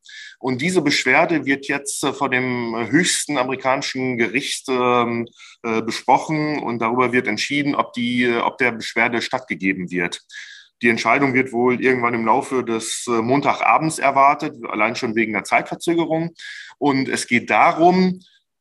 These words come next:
ähm, ich hatte mich gerade mal ein bisschen eingelesen, es geht darum, ob,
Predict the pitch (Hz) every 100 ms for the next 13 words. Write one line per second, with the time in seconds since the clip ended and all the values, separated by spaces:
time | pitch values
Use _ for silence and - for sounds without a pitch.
0 | - 127 127 127 123 127 110 - 127 123
1 | - 131 127 123 120 107 - 151 143 113
2 | 131 139 127 - 117 104 139 160 165 160
3 | - 135 -